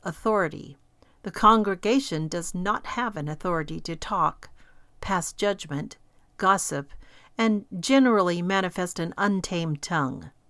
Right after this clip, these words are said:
Its speech must be governed by the Holy Spirit. James said of speech, "The tongue is a little member. Behold, how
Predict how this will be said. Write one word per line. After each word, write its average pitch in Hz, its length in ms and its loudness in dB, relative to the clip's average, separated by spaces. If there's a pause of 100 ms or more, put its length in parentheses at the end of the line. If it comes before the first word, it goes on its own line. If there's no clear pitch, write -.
(280)
Its 285 300 0
speech - 680 -6 (140)
must - 280 -6
be 220 140 -4
governed 151 560 -6 (340)
by 170 320 2
the 156 120 -2
Holy 180 420 -2
Spirit. - 680 -4 (920)
James 254 400 4
said 156 540 -2 (240)
of 160 120 -8
speech, - 680 -6 (880)
"The 247 80 2
tongue 320 400 4
is 294 200 0
a 185 140 2
little 226 380 4
member. 165 580 0 (720)
Behold, 170 680 2 (420)
how 214 500 2